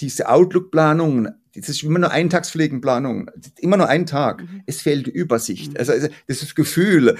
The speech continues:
Speaker 1: Aber das liegt einfach, weil die Planungsplattform überhaupt nicht dafür gemacht ist, längerfristig zu planen. Und dann hat man immer,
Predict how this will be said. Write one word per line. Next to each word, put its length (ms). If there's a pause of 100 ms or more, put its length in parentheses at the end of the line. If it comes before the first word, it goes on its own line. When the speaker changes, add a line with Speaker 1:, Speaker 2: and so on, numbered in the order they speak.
(140)
Speaker 1:
Aber 140
das 100
liegt 160
einfach, 200
weil 100
die 80
Planungsplattform 1300
überhaupt 220
nicht 100
dafür 160
gemacht 340
ist, 100
längerfristig 640
zu 100
planen. 440 (360)
Und 140
dann 80
hat 160
man 100
immer, 180